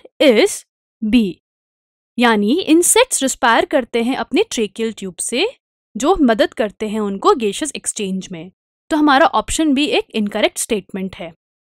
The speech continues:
क्लास, हमारा दूसरा कॉन्सेप्ट टेस्ट है,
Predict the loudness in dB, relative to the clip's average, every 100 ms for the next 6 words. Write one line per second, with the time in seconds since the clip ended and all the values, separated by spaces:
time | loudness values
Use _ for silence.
0 | _ _ _ _ 4 6 6 6 6 8
1 | 8 8 4 6 6 8 6 6 2 2
2 | 0 -2 -2 -2